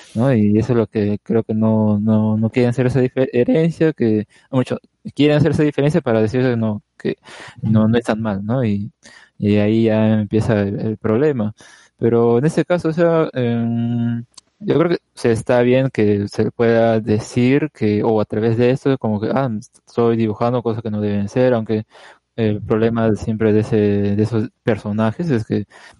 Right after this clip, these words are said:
te meten ahí el chiste de que o son un gag en una serie o, eh,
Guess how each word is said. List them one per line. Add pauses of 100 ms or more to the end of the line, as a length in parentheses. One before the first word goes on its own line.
(160)
te
meten
ahí
el
chiste
de
que
o
son
un
gag
en
una
serie
o,
eh,